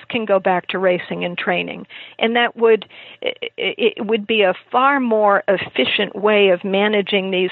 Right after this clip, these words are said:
horses because they, while they would get time off on a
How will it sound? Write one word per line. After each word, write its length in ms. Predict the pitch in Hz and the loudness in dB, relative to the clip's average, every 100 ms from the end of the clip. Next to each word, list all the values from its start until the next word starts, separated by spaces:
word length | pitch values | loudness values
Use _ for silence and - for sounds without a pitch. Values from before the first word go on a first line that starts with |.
| - | -2
horses 500 | 339 339 - 185 180 - | 0 0 0 0 0 -2
because 380 | 196 - 196 185 | -2 0 -2 0
they, 340 | 196 190 185 196 - - - - | 0 2 2 -4 -12 -20 -20 -10
while 380 | 196 214 254 269 | 0 2 4 2
they 200 | 233 220 | 2 2
would 400 | 202 208 190 202 | 4 0 0 -2
get 260 | 208 202 - - - _ _ _ _ | 0 0 -2 -16 -20 _ _ _ _
time 400 | - 226 214 190 | 0 2 2 0
off 440 | 196 240 208 175 196 - | 2 4 4 2 -2 -6
on 220 | 202 196 | -4 -2
a 120 | 185 | -4